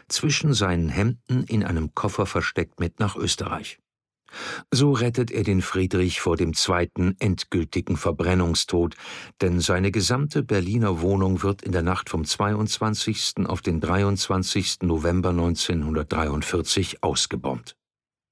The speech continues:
Gurlitt jedoch ist rechtzeitig mit seinem gesamten Harem, seinen Töchtern und seinen wertvollsten Bildern nach Bad Aussee übergesiedelt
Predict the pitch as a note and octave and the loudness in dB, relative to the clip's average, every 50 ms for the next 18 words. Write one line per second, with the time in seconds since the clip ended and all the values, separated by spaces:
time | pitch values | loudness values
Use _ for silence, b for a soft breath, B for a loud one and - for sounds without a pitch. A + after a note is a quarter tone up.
0 | _ _ _ B B B B B B B B B - B2+ B2 F3 E3+ D#3+ D3+ D#3 | _ _ _ B B B B B B B B B -6 0 2 2 4 4 2 2
1 | B2 B2 C3 A#2+ B2 A#2 A2 - - - G#2 - - F#2+ G#2 G2+ F#2+ - - - | 2 2 0 0 0 0 -2 -2 -4 -2 -2 -2 0 0 0 0 -2 -4 -4 0
2 | - G2+ F#2 F#2+ F#2+ - G2 D#2 - - F2+ E2+ - - E2+ D#2+ E2 D#2+ D#2 D#2+ | 0 2 0 0 0 0 -2 -2 0 -2 -2 -2 0 0 0 0 0 0 -2 -2
3 | D#2 D#2+ D#2 D#2+ F#2+ G#2+ A#2 A2+ - - G2+ D2+ C#2+ D#2+ E2 E2 E2+ D#2 F2+ F2+ | -2 0 2 2 2 0 0 -2 -2 0 0 0 0 0 0 0 0 0 2 2
4 | E2+ E2+ F2 G2 F#2 - _ - - - D#2+ D#2 D2+ C#2+ C#2+ - - A2+ A2+ A2 | 2 0 0 -2 -6 -8 _ -6 -2 -2 0 0 0 -2 -4 -2 0 -2 -2 -2
5 | - - C#3 C3+ C3+ C#3 C#3+ - - C3+ C3+ A#2+ - C3+ A#2+ B2 B2 B2 A2 G#2+ | -2 -4 -2 0 0 0 -2 -2 -2 -2 -2 -2 -2 -2 0 2 2 2 4 2
6 | G2+ G2+ - - - G2 F#2+ F#2 - - - - G#2+ F2+ - - F#2 E2+ E2+ D#2+ | 2 2 0 0 0 0 0 0 0 -2 -2 0 -2 -2 0 0 0 0 0 0
7 | E2+ E2+ E2+ E2+ F2 - - - G#2+ G#2+ - - - - F2 E2 D#2 - - - | 0 0 0 -2 -2 -4 -4 -4 -4 -4 -4 -4 -2 0 0 2 2 2 2 2
8 | F2+ E2+ - - - F#2 E2 D#2+ D#2 D#2 D#2+ D2+ E2 E2+ E2 F2+ F2+ - | 0 0 -2 -2 -2 -2 0 0 0 0 0 0 2 2 2 0 0 -2